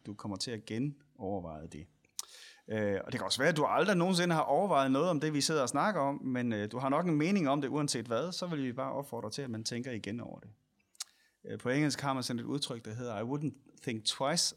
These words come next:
abo-, about it." Altså, jeg vil ikke tænke to gange om det, jeg vil bare gøre det, og vi vil nok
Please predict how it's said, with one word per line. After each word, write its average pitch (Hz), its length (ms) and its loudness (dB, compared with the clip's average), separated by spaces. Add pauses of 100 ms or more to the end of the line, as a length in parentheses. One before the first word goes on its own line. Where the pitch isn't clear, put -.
(140)
abo-, 107 340 -8
about 107 300 0
it." - 180 -10 (520)
Altså, 110 220 -4
jeg 101 100 0
vil 101 100 -2
ikke 127 140 -4
tænke 123 260 -2
to 151 140 0
gange 117 300 -2
om 107 160 0
det, 147 200 -2 (140)
jeg 117 100 0
vil 107 80 -2
bare 101 160 -2
gøre 120 300 0
det, 175 140 -4
og 113 360 -4 (120)
vi 147 140 -4
vil 143 120 0
nok 135 240 0